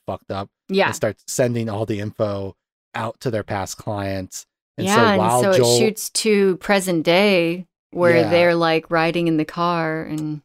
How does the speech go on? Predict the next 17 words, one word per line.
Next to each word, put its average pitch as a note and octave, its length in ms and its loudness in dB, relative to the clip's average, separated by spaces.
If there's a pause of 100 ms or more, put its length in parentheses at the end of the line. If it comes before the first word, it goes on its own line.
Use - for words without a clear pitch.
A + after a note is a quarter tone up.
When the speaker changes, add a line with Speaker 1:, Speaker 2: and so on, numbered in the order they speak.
Speaker 1:
Yeah, A2 200 -4
so, B2+ 160 -4
Speaker 2:
find B2 160 0
Speaker 1:
like, D3 80 -4
Speaker 2:
that C3 60 2
Speaker 1:
Joel, D#3+ 200 2
Speaker 2:
letter. C#3+ 120 -4
Speaker 1:
Joel D#3 340 0
and A2 260 -6
Clementine B2+ 460 -2
have G2 100 -10
kind A#2+ 240 -6
of G#2 80 -6
hooked G#2 240 -8
up A#2 160 -4
again F#2+ 540 -10
Speaker 2:
Yeah. E3 260 -2